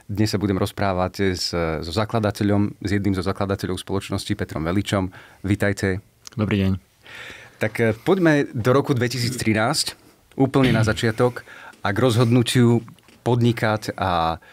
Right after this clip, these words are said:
Speaker 1: predávať oblečenie pre cyklistov. E, oblečenie pre cyklistov robí veľa spoločností, e, rozhodne ste neboli prví a medzi prvými, ani vôbec medzi prvými na trhu. E, ale nakoniec sa vám podarilo osloviť zákazníka, získať si ho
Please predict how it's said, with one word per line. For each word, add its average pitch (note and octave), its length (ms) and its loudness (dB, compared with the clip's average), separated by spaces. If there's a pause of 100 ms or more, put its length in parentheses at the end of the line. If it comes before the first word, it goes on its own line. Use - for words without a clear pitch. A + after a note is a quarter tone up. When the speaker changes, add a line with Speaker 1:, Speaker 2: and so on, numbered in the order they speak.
(160)
Speaker 1:
predávať A2 480 0
oblečenie G#2 560 2
pre F#2+ 80 -2
cyklistov. G#2+ 720 -2 (480)
E, G2 420 0
oblečenie F3 400 4
pre A#2+ 160 0
cyklistov C3 560 2 (220)
robí A2+ 340 2
veľa A#2+ 400 0
spoločností, A2+ 920 0
e, G2+ 40 -4 (680)
rozhodne A2 560 2
ste - 160 0
neboli G2+ 460 0 (360)
prví B2 400 4
a A#2 80 4
medzi G2+ 240 2
prvými, A#2+ 400 2
ani G#2 160 0
vôbec G2+ 320 0
medzi F#2+ 160 -2
prvými A2+ 400 0
na F2+ 80 -2
trhu. G#2 320 -4
E, E3 60 -10 (840)
ale A#2 240 0
nakoniec E3+ 400 4
sa C3 160 2
vám A2+ 80 4
podarilo A#2+ 480 2
osloviť A#2 640 0
zákazníka, G#2 640 0
získať A2+ 400 0
si G2 240 -2
ho F#2 240 -2